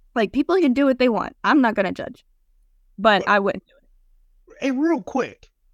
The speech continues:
Speaker 2: I mean, for, for people who are listening to this and like, "What is she talking about?" Custom matches are,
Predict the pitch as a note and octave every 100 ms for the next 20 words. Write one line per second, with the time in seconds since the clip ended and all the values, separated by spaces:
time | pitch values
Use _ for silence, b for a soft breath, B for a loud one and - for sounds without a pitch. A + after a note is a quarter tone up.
0 | - G#3+ A#3+ A#3 F#3+ A#3 A3 G#3 F#3 _
1 | _ - G#3 G#3 G3 - _ _ G#3+ G#3+
2 | A#3 G#3+ A3 G3 G#3 G#3+ G3+ G3 F#3+ F#3
3 | F#3+ - D#3 C#3 A2+ A2+ B3 A#3+ - -
4 | - - F2 - F2 _ _ _ _ _
5 | - D4 D4+ C#4 G3 F#3+ G#3+ E3+ D3 C#3
6 | D3 D3